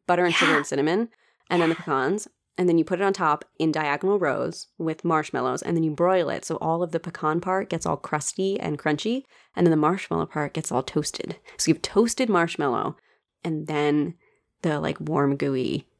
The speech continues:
Speaker 1: sweet potato. It's so good.
Speaker 2: Okay.
Speaker 1: I'll share my recipe.
Speaker 2: Maybe I'll get to try it this year. I'm going over to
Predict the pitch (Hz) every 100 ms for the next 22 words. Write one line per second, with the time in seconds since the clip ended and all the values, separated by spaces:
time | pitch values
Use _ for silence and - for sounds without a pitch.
0 | _ _ - - 185 165 - - _ _
1 | - 190 - 160 127 127 - - 494 508
2 | - _ - 170 185 170 123 - - 294
3 | 302 302 359 349 339 - 277 262 247 -
4 | 185 - 165 160 - 196 220 226 226 226
5 | 214 214 214 - 202 196